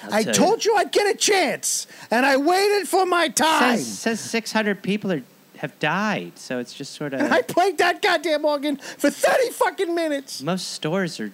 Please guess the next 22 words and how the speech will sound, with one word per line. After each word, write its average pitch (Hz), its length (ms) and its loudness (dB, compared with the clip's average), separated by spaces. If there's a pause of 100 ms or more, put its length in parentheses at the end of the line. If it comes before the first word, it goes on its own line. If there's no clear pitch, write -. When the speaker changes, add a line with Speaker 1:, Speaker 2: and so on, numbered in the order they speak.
(100)
Speaker 1:
done. 139 320 -2
I 87 60 -14
mean, 113 160 -6
I 120 40 -6
think 143 220 -8
New 139 80 -2
Speaker 2:
It 135 40 -2
Speaker 1:
York - 180 4
Speaker 2:
was 359 120 0
Speaker 1:
is 339 120 -2
Speaker 2:
incredible. 453 300 2
Speaker 1:
unrecoverable. 107 840 0 (760)
Speaker 2:
It 330 60 0
was 403 160 2
incredible. 381 800 -2 (240)
Speaker 1:
Could 175 120 -12
you 233 100 -4
maybe 226 320 -2
just, 180 240 -8
like, 175 140 -4 (720)
help 147 300 -8
to 151 180 -2